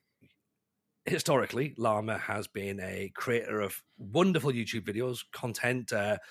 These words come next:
talking us through what he's here for tonight. Of course, Save Ideas, Experiments, part of the Manager's Seat. So if you haven't gone to see what the Manager's Seat are doing, go and check them out, of course, with Stinger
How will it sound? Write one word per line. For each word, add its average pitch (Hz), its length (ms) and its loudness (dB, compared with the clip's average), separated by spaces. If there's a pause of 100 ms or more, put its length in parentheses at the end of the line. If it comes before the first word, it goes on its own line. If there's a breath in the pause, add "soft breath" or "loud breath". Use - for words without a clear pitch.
(400 soft breath)
talking 131 300 2
us 113 80 0
through 120 260 4
what 110 120 0
he's 98 100 -2
here 110 160 2
for 104 220 -2
tonight. 107 280 -2
Of 98 60 -8
course, 113 220 -4
Save 110 320 0
Ideas, 107 480 0 (240 soft breath)
Experiments, 117 1000 2 (240 soft breath)
part 135 160 4
of 110 100 -2
the 139 60 2
Manager's 131 640 4
Seat. 135 360 4
So - 100 -4
if - 20 -8
you 107 80 -4
haven't 127 200 -2
gone 117 120 -2
to 104 60 -6
see 127 240 2
what 127 100 4
the 107 60 -4
Manager's 110 340 0
Seat 120 160 -2
are 104 40 -6
doing, 117 420 2
go 131 360 10 (300 soft breath)
and 113 240 -2
check 120 260 0
them 113 200 -2
out, 107 160 2
of 92 80 -12
course, 107 340 -4
with 101 80 -8
Stinger 123 480 2